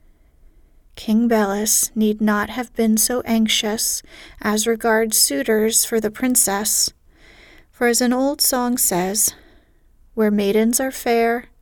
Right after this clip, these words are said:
many lovers will come." And Formosante was very fair indeed.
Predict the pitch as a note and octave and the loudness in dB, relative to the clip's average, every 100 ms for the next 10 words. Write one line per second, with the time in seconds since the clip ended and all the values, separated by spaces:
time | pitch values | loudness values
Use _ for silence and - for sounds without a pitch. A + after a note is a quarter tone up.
0 | _ A3 G#3+ G#3+ G#3+ G3+ G#3 G#3+ A#3 A#3 | _ -2 0 2 2 2 0 0 0 -2
1 | - G3+ F#3+ G#3 - _ _ - - - | -2 -4 -4 -8 -14 _ _ -20 -20 -20
2 | - - - A3+ G#3+ G#3+ G#3 A#3 B3+ - | -20 -20 -10 -2 -2 0 0 0 0 0
3 | G#3 - A3 A3 A3+ - A#3 A3+ A3+ A3 | 0 0 2 2 0 -4 -2 -2 2 2
4 | - - - G#3 - A3 A3+ A3+ A3+ A#3 | 2 -2 -4 -6 -4 -4 -2 -2 -2 -4